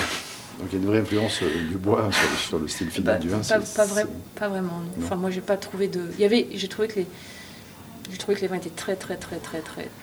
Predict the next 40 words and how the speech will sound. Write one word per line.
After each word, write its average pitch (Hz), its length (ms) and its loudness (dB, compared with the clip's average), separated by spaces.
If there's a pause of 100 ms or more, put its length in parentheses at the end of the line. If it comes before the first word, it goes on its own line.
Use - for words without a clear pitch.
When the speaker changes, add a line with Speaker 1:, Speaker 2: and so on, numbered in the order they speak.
Speaker 2:
très, 165 320 -2 (260)
très - 180 -6
similaires. 160 400 -4 (140)
Donc, 170 80 -4
j'ai 170 120 -2
pas 180 160 0
dit 180 140 -2
que - 60 -6
c'était 170 280 -4
les 160 80 -2
mêmes 165 180 -2
vins, 180 180 0
mais 175 120 -4
je 156 80 -8
dis 160 100 -4
que - 60 -4
c'était 160 420 -6 (640)
trois - 220 -2
vins 175 160 -2
de 175 40 0
Bordeaux, 170 540 -4 (140)
du 175 60 -4
même 170 200 0
assemblage, 165 840 -2 (200)
du 170 80 -4
même 170 180 0
millésime, 165 600 -2 (800)
pe-, 226 100 2 (140)
peut-être 196 240 4
du 185 80 0
même 180 180 6
œnologue, 165 460 2 (240)
tellement 165 260 -2
ils 165 80 -4
se - 80 -6
ressemblaient, 165 560 -4
mais 165 60 -2
j'ai 165 120 -2
Speaker 1:
Oui, 160 100 0
Speaker 2:
dit 170 80 -4